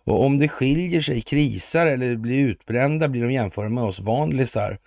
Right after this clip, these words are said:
och, och, och blir därmed meningslösa. Ja, då kan man ju säga att man anser då att vi ska vara meningslösa. Vi ska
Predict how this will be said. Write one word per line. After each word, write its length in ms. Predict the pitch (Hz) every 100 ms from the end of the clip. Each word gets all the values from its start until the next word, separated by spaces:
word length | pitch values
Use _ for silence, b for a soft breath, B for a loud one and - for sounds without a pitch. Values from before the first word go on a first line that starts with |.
| B B B
och, 220 | 113 101
och, 240 | 120 107 82
och 80 |
blir 160 | 90 127
därmed 280 | 113 101 95
meningslösa. 1040 | 110 131 95 87 95 104 104 113 - - - _ _ _ _ _ _ -
Ja, 80 | 131
då 60 |
kan 160 | 123 117
man 80 | 135
ju 60 |
säga 320 | 147 180 131
att 80 | 123
man 120 | 139
anser 320 | 151 104 - -
då 160 | -
att 280 | - - -
vi 240 | - 117 113
ska 220 | - 147
vara 260 | 127 123 170
meningslösa. 1000 | 190 120 95 76 - - - - - 90
Vi 100 | 95
ska 260 | - 123